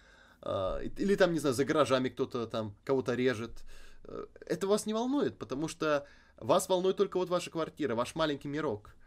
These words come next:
Он очень маленький в сравнении с огромным многоэтажным зданием. Вы сводитесь до функции, вы ездите вперёд и назад. Вы просто атомизируетесь, превращаетесь в, э, винтик,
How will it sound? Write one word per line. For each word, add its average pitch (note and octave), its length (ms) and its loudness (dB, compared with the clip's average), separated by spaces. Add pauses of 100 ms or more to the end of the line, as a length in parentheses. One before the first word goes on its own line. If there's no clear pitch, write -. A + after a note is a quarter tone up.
(120)
Он C#3+ 160 2
очень D#3+ 240 -2
маленький F3 420 4
в - 60 -10
сравнении C3 280 -4
с A2 100 -8
огромным A2+ 460 -4 (200)
многоэтажным A#2+ 640 -2
зданием. G#2+ 560 -2 (520)
Вы G3 400 0
сводитесь F3 500 -4
до D3 120 -2
функции, D#3 640 -8 (220)
вы C3+ 240 0
ездите B2+ 480 -2
вперёд A2+ 380 -4
и - 20 -10
назад. C3 500 -2 (240)
Вы D3+ 140 -2
просто F#3+ 580 0
атомизируетесь, C#3+ 720 -4
превращаетесь C3+ 880 -4
в, C#3+ 360 0 (480)
э, A#2 120 -4
винтик, F#3+ 480 -4